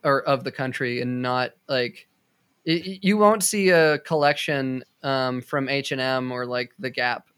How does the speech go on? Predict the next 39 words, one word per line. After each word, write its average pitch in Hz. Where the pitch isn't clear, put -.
from 131
the 127
United 123
States 123
anytime 135
soon. 123
Or 143
at, 143
if 170
you 180
do, 170
it 160
won't 151
be, 147
you 143
know, 135
priced 131
appropriately. 131
And, 160
like, 147
when 165
you're 156
approaching 196
clothing 160
really 147
like 139
a 143
commodity 131
of 143
just, 135
like, 131
"Okay, 156
I've 147
got 147
two 160
identical 143
pairs 139
of 131
jeans. 135